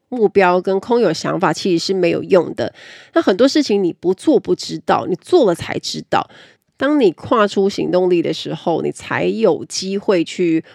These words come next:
完成你想做的事情。那甚至你才知道说会遇到什么状况啊，要做什么样的调整啊。所以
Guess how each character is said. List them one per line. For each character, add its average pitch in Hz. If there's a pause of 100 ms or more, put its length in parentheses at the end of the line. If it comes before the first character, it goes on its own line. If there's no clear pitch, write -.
完 156
成 165
你 156
想 120
做 165
的 143
事 143
情。 -
那 -
甚 285
至 269
你 202
才 165
知 -
道 202
说 180
会 202
遇 190
到 180
什 170
么 156
状 240
况 247
啊， 202
要 214
做 208
什 175
么 160
样 185
的 180
调 156
整 -
啊。 - (380)
所 247
以 220